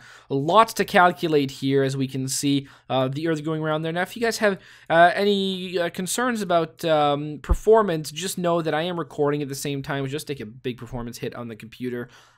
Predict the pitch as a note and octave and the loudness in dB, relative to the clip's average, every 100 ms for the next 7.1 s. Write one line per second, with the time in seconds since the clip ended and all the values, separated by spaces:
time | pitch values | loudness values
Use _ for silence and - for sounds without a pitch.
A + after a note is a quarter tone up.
0 | - B2 A#2+ A#2 A#2 - _ - D#3 C#3 | -8 -4 -2 -4 -8 -16 _ -4 2 2
1 | C3+ C#3 D3+ D#3+ F3 E3 D#3 C#3+ C#3 C#3 | 2 2 2 4 2 0 -2 0 2 2
2 | D3 - _ _ - D#3 E3 F3 F3+ A3 | 0 -6 _ _ -6 -2 0 -2 -2 4
3 | A3 A3+ G#3+ G#3 G3+ G#3 - - E3+ F3 | 4 6 4 4 0 -4 -8 -4 2 4
4 | F3 F3 E3+ E3+ D#3+ F3 A3+ A3+ F#3+ F3 | 4 4 4 4 2 0 -2 -2 -6 -8
5 | F#3+ B3 A#3 - F#3 E3+ E3 - E3 D#3 | -12 -10 -8 -8 -6 -4 -6 -4 -4 -2
6 | D#3 D3 C#3 C#3 C#3 F3 G3+ A3+ F3+ C#3+ | -4 -2 0 -2 -4 -8 -6 -4 -4 -4
7 | C#3+ | -6